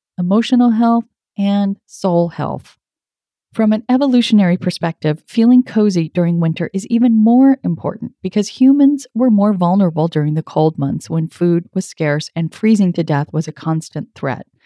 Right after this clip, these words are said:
So the human body is kind of already primed to be on alert during the winter to ensure that you're warm and fed. So really, you owe it to yourself to get your cozy on.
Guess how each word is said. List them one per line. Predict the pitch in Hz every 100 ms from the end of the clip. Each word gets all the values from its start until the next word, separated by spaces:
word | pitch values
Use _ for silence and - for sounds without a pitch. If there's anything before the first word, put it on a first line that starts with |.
| _ _ _ _ _ -
So | 214
the | 214
human | 262 349 330
body | 202 214 175
is | - -
kind | - 262
of | 269 -
already | 226 262 220
primed | - 185 170 170
to | 175
be | 165
on | 160 156
alert | 151 156 -
during | 160 160
the | 151
winter | 151 190 - 151
to | - 151
ensure | 151 - 233 214 - -
that | 165 -
you're | 165
warm | 160 151 139 147 -
and | 156 -
fed. | 190 156 - - _ _ _ _ _
So | - 208
really, | 208 320 269 180 160 202 _
you | _ 208 320 370 -
owe | 262 320
it | 339
to | - 277
yourself | 277 262 254 247
to | 240
get | 220 -
your | 240
cozy | 247 226 240 240 220
on. | 202 160 - -